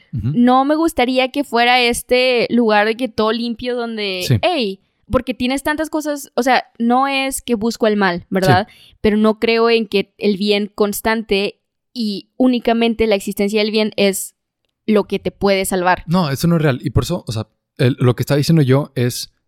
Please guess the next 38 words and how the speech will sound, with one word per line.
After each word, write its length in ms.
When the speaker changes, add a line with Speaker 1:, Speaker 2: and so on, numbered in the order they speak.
Speaker 1:
este, 480
lo 140
repito, 400
es 180
este, 600
¿cómo 240
prevenir 460
un 160
abuso 300
de 40
poder? 340
¿Qué 120
es 100
esto 260
que 100
estás 100
diciendo? 240
Y 60
que 100
co-, 260
es, 300
que, 160
que 100
sea 140
bueno. 280
Lo 120
ideal 160
es 80
que 80
sea 100
bueno. 220
Ok, 180
pero 160
no 120
lo 80
va 60
a 20
hacer. 320